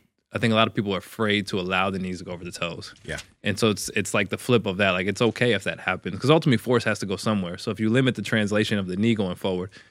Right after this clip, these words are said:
Speaker 1: then the force is just gonna get shot up to the hip
Speaker 2: Mm.
Speaker 1: or maybe get stuck in the ankle.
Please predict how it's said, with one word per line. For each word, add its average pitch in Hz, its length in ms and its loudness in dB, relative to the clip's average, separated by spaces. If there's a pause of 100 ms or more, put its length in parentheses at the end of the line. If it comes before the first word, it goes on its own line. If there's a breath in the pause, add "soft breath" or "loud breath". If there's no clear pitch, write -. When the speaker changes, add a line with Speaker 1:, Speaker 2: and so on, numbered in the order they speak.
(180 loud breath)
Speaker 1:
then 113 120 4
the 98 80 0
force 123 380 4
is 98 100 -6
just 101 140 -4
gonna 98 160 -2
get 90 140 -6
shot 95 240 0
up 90 100 -4
to - 80 -12
the 87 100 -6
hip 92 260 -6 (240)
Speaker 2:
Mm. 80 180 -6
Speaker 1:
or 101 80 0
maybe 101 180 2
get - 120 -6
stuck 98 220 -2
in 98 60 -4
the 87 60 -4
ankle. 92 400 -8